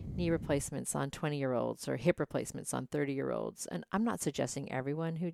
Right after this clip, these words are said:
plays <laughs> sports in middle school or high school is gonna have this, but I think the point is that the rest is, is also really, really important. And if you're doing something that hurts, you should rest it. That's your body saying,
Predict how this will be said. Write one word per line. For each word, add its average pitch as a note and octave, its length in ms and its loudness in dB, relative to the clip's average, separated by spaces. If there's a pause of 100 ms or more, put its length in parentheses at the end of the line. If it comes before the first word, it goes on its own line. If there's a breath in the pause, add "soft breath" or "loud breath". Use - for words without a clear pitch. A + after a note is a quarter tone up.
(120)
plays D#3+ 320 -2
<laughs> - 120 -6
sports - 540 2
in D#3 240 0
middle C#3+ 200 0
school C3+ 300 0
or C3+ 60 2
high C#3+ 100 0
school C3+ 180 -4
is C3+ 80 -6
gonna C#3 160 -6
have C#3 200 -6
this, - 200 -2
but D#3 260 6 (640 loud breath)
I F3+ 40 2
think F#3 160 4
the D#3 80 6
point E3 380 2
is D#3+ 260 6
that D#3 160 2
the C#3+ 80 2
rest D3+ 580 2
is, D3+ 380 -2
is D#3+ 140 2
also D3+ 280 6
really, C3+ 360 0
really B2+ 260 0
important. - 480 -4
And C#3+ 140 -6
if C3+ 180 -6 (420 loud breath)
you're D#3+ 80 0
doing D#3 220 2
something C#3+ 320 -2
that C3+ 140 -4
hurts, - 560 2 (680 loud breath)
you D#3 120 -4
should - 240 -4
rest - 260 -4
it. - 160 -4 (100)
That's D3+ 240 6
your D3 100 4
body C3+ 260 4
saying, A#2+ 380 0